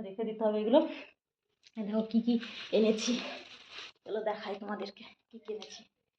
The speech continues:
এই যে ফুলকপি দেখো, ফুলকপিটা কত সুন্দর না,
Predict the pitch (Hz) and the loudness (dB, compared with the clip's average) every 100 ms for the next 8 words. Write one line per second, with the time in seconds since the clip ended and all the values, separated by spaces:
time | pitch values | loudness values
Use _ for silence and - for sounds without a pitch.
0 | _ _ _ _ - 302 208 202 _ _ | _ _ _ _ -20 -20 -18 -20 _ _
1 | _ _ 247 220 214 214 - _ _ _ | _ _ -8 -6 -6 -8 -10 _ _ _
2 | _ _ _ _ _ _ - 214 208 208 | _ _ _ _ _ _ -16 -8 -4 -2
3 | 208 196 190 190 190 185 190 - _ 254 | -2 -2 -4 -10 -12 -10 -10 -12 _ -14